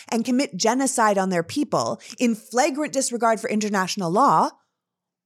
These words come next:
or if we live in a world where there are actual consequences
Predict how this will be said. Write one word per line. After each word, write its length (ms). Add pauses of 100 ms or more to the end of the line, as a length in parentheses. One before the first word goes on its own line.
or 280
if 120
we 80
live 220
in 80
a 60
world 420
where 100
there 200
are 160
actual 500
consequences 960